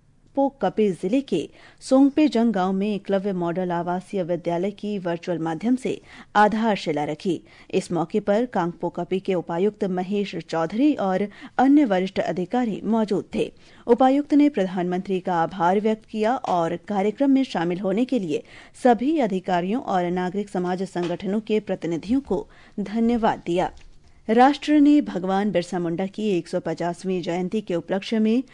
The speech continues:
जनजातीय गौरव दिवस मनाया। केंद्र सरकार ने जनजातीय इतिहास को जीवित रखने के महत्व को समझाते हुए पन्द्रह नवंबर को जनजातीय गौरव दिवस के रूप में घोषित किया है।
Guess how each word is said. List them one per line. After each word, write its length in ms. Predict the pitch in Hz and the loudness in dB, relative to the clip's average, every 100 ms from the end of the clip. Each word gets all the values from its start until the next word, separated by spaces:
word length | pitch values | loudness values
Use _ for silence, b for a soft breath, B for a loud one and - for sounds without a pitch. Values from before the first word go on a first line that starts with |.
| B B | B B
जनजातीय 720 | 208 254 262 269 269 262 262 240 | 2 4 6 4 2 0 0 0
गौरव 380 | 214 185 165 | -2 -2 -2
दिवस 280 | 160 165 175 180 | -4 -6 -6 -4
मनाया। 360 | 170 180 170 - B B B - | -4 -2 -4 -6 B B B 6
केंद्र 260 | 294 311 | 8 8
सरकार 420 | 302 277 277 285 | 4 0 2 2
ने 180 | 285 302 | 4 4
जनजातीय 600 | 220 196 185 196 202 208 | 2 0 0 -4 -2 -2
इतिहास 480 | 190 180 185 180 190 | -2 -4 -4 -4 -4
को 300 | - 202 196 | -4 -2 -2
जीवित 440 | 165 220 240 262 180 | -2 -4 -2 -2 -4
रखने 380 | 170 165 202 | -6 -6 -6
के 160 | 202 180 | -4 -4
महत्व 360 | 165 196 202 220 | -4 -6 -6 -4
को 180 | 202 | -4
समझाते 540 | 202 180 151 208 170 254 | -6 -6 -6 -6 -2 -2
हुए 300 | 233 220 302 B B B - | 0 0 0 B B B 4
पन्द्रह 400 | 269 262 302 247 | 6 6 6 2
नवंबर 500 | 170 180 196 220 294 | 0 0 0 0 0
को 280 | 294 147 - B B | 0 -4 -4 B B
जनजातीय 760 | 190 226 233 233 240 240 247 254 | 2 4 4 2 0 0 0 0
गौरव 340 | 190 170 185 | 0 -2 0
दिवस 260 | 175 180 196 | -2 -4 -4
के 160 | - 175 | -6 -4
रूप 220 | 214 220 | -4 -4
में 180 | 185 - B B | -4 -6 B B
घोषित 460 | 190 196 247 - - | -8 -4 -2 -2 -6
किया 220 | - 156 | -2 -2
है। 280 | 175 196 | 0 -2